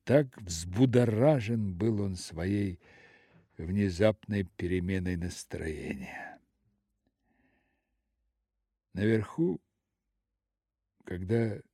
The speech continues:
Свернув направо, мы медленно проезжали через маленькую деревушку.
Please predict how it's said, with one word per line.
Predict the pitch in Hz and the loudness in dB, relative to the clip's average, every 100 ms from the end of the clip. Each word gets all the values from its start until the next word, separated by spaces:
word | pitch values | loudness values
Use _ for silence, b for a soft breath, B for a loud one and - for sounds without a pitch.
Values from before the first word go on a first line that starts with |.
| - | -18
Свернув | - - 90 101 101 104 92 - | -12 -4 -2 -2 -2 -4 -4 -8
направо, | 95 82 85 92 90 90 | -8 -8 -6 -4 -4 -4
мы | 87 87 | -4 -4
медленно | 92 95 82 90 90 | -2 -2 -2 -6 -6
проезжали | 85 87 90 92 85 90 92 92 | -6 -6 -4 -4 -4 -4 -4 -4
через | 80 95 90 80 | -6 -4 -4 -4
маленькую | 85 92 92 82 92 | -4 -4 -4 -6 -8
деревушку. | 87 87 95 151 185 - - 170 | -4 -2 -2 -4 -6 -10 -8 -8